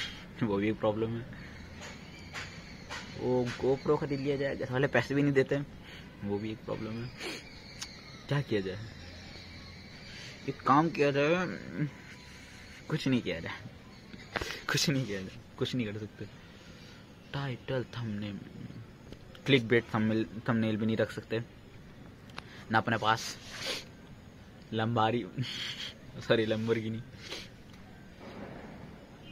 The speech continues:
क्या, क्या सोचते हैं कि अब कैसे, कैसे topics पे video बनाई जाए और फिर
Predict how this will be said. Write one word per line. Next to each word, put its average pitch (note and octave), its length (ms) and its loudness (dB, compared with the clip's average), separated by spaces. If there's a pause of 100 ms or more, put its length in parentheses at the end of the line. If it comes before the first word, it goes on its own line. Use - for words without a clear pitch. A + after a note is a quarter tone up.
(960)
क्या, C3 120 4
क्या - 180 -6 (640)
सोचते A2+ 400 -6
हैं G2+ 220 -2
कि A2 340 0
अब G2+ 140 -2 (220)
कैसे, G#2 220 -2
कैसे A#2+ 200 -2
topics - 420 -2
पे G#2+ 100 2
video G2+ 280 2
बनाई F#2+ 280 2
जाए G2 180 4
और G2 280 4
फिर G#2+ 340 4